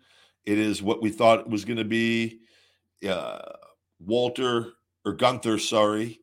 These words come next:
versus Sheamus versus Drew McIntyre. That is gonna be, uh, a, a hard-hitting, exciting matchup that I'm very, very much looking forward to, uh,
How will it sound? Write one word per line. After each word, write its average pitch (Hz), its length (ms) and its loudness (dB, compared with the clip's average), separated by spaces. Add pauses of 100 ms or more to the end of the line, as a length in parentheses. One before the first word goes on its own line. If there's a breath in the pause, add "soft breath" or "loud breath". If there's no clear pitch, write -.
(420)
versus 104 420 0
Sheamus 117 460 0
versus 101 300 -4
Drew 107 200 0
McIntyre. 107 840 2 (320 soft breath)
That 104 180 4
is 110 140 -2
gonna 107 220 -2
be, 101 420 2
uh, 82 480 -4 (380)
a, 90 100 -6 (120)
a 92 120 -4
hard-hitting, 117 640 -2
exciting 101 540 -2
matchup 101 460 -2
that 92 140 0
I'm 90 280 0
very, 107 320 0
very 92 280 -2
much 85 280 -8
looking 85 240 -10
forward 80 380 -6
to, 80 280 -8 (380)
uh, 78 260 -4